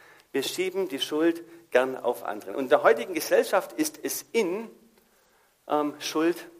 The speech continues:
auf andere zu schieben. Schuld auf Ereignisse, Schulden auf die Vergangenheit, Schuld auf Menschen, auf Eltern, auf Freunde, auf Lehrer, auf Trainer, auf Vorbilder.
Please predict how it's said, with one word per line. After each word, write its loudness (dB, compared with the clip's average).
auf -4
andere -6
zu -10
schieben. -10
Schuld 2
auf 4
Ereignisse, 0
Schulden 0
auf 2
die -10
Vergangenheit, 2
Schuld 4
auf 4
Menschen, 2
auf -2
Eltern, 2
auf -2
Freunde, 4
auf 0
Lehrer, 6
auf 0
Trainer, 2
auf 2
Vorbilder. 6